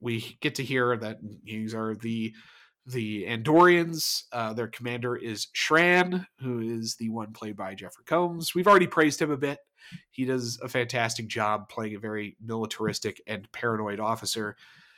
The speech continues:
And they are present because they are a hundred percent convinced that the Vulcans are spying in Andoria via this monastery. And evidently,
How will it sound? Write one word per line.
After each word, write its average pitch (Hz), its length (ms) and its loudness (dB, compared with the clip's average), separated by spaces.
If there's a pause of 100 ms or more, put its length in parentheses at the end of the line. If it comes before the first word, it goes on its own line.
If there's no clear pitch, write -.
(140)
And 139 140 0
they 233 100 8
are 190 200 8
present 233 720 2
because 123 400 -2
they 151 160 0
are 147 480 4 (500)
a 135 140 0
hundred 240 460 2
percent 196 360 2
convinced 170 720 -4
that 120 220 -4
the 117 80 -6
Vulcans 190 800 -4
are 127 180 2
spying 156 540 -2
in 165 140 -6
Andoria 127 800 -2 (160)
via 139 680 2 (240)
this 123 380 -2 (120)
monastery. 110 720 -4 (760)
And 127 80 -4
evidently, 160 640 -2